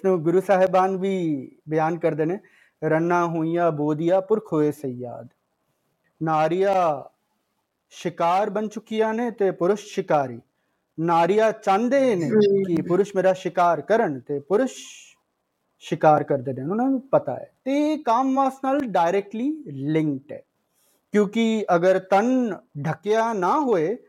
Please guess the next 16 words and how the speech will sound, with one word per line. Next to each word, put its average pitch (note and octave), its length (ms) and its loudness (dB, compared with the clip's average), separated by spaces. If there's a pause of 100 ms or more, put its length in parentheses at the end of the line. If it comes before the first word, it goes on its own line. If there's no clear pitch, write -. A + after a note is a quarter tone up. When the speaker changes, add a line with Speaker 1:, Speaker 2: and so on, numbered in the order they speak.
(260)
Speaker 1:
ਤੇ E3+ 160 0
ਨਾਰੀ D#3+ 380 0
ਵਿੱਚ A#3 240 -6
ਵੀ C4 80 -2
ਕਾਮ A#3+ 260 0
ਵਾਸਨਾ B3 320 -2
ਜਾਗੇਗੀ, A#3 500 -2
ਪੁਰਸ਼ A#3 300 -2
ਵਿੱਚ C3+ 180 -8
ਵੀ, C3 100 -12 (320)
ਪੁਰਸ਼ A#3 280 2
ਵਿੱਚ - 220 -4
ਵੀ D#4 220 -2 (260)
ਕਾਮ D3 260 2
ਵਾਸਨਾ B2+ 240 -10
ਜਾਗੇਗੀ। C#3+ 440 -6